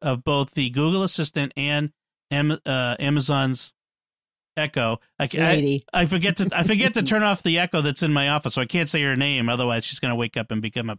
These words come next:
Speaker 1: a hassle. So, uh, here's a quote from the article. It says, "White hat hackers at Germany's security research labs developed four apps called Smart Spies for each device that passed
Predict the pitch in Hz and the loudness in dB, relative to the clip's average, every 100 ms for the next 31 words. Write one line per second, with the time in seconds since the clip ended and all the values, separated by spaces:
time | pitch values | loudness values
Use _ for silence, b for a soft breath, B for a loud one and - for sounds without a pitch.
0 | - 113 113 131 127 110 - B B B | -8 -6 -4 -2 -4 -6 -10 B B B
1 | - 220 190 - 165 160 156 - - - | 0 2 2 0 2 4 2 0 -8 -8
2 | - 185 240 208 202 165 - 233 220 202 | 2 4 4 2 2 0 0 0 2 2
3 | 190 185 202 - 139 151 233 208 202 190 | 2 2 0 0 0 0 0 0 0 0
4 | 196 196 202 202 190 175 123 143 175 190 | 0 0 0 0 2 0 -2 0 0 2
5 | 190 175 B B B - 151 - 220 214 | 0 0 B B B -6 -4 0 2 2
6 | 160 202 202 196 - 175 165 160 151 143 | 2 2 2 0 0 2 2 0 0 0
7 | 156 165 165 - 214 262 269 131 123 - | 2 0 -2 0 4 4 4 0 -2 -4
8 | - 156 139 - 185 196 208 - 127 113 | -2 0 0 0 2 2 0 -2 0 0
9 | 117 - - _ _ - 147 233 262 - | 0 -4 -8 _ _ -6 -2 -2 -2 0
10 | 190 127 117 - 151 - 202 208 208 | 0 0 0 -2 -4 -2 0 0 -2